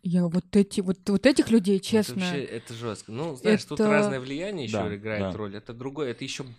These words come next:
Speaker 2: как-то в-, как-то там понимаешь, может, м, допустим, ситуация, да, там, м-, мужик, э, мужчина, женщина, они друг друга безумно любят, всё круто, классно. У женщины это,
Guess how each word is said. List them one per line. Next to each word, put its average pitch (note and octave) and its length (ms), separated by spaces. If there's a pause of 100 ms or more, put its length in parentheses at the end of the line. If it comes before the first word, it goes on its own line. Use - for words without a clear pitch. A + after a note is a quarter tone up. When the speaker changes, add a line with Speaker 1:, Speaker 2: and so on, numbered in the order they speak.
(140)
Speaker 2:
как-то D3 400
в-, - 240 (260)
как-то C#3+ 500
там A2 220 (500)
понимаешь, C#3 300
может, B2+ 320
м, B2 200
допустим, A#2+ 440
ситуация, G#2 480
да, B2 100
там, G#2 180 (300)
м-, G#2+ 60 (420)
мужик, G#2+ 560
э, G#2 500
мужчина, C3 600
женщина, C3 500
они G2 180
друг F#2+ 220
друга F#2 160
безумно G#2 320
любят, E3+ 320
всё - 180
круто, G#2+ 300
классно. D3 320
У A2+ 100
женщины B2+ 380
это, A2+ 240